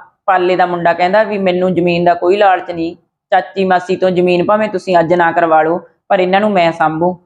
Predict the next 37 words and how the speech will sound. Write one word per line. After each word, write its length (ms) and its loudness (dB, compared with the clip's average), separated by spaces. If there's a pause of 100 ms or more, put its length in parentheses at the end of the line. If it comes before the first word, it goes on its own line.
(400)
ਤੇ 80 -2
ਫਿਰ 160 -2
ਪਾਲੇ 360 0
ਦਾ 100 2
ਮੁੰਡਾ 280 0
ਹਰਪਾਲ 520 0 (380)
ਚਰਨੇ 420 0
ਨੂੰ 280 -2
ਤੇ 120 0
ਚੰਨੋ 340 0
ਨੂੰ 160 0
ਆਪਣੇ 260 0
ਨਾਲ 300 0
ਲੈ 140 2
ਜਾਂਦਾ 380 0 (520)
ਤੇ 640 0 (340)
ਦੋ 240 2
ਤਿੰਨ 260 0
ਮਹੀਨੇ 640 0 (180)
ਚਰਨਾ 380 0
ਤੇ 160 0
ਚੰਨੋ 340 0
ਉਹਦੇ 240 2
ਨਾਲ 240 2
ਰਹਿੰਦੇ 360 0
ਆ। 140 2 (180)
ਤੇ 100 0
ਇੱਕ 260 -4
ਦਿਨ 200 2 (340)
ਚੰਨੋ 320 0
ਆ 60 2
ਜਿਹੜੀ, 300 2
ਉਹ 500 0 (420)
ਜੀਤੀ 340 0
ਨੂੰ 120 2
ਬੁਲਾਉਂਦੀ 400 2
ਆ, 120 2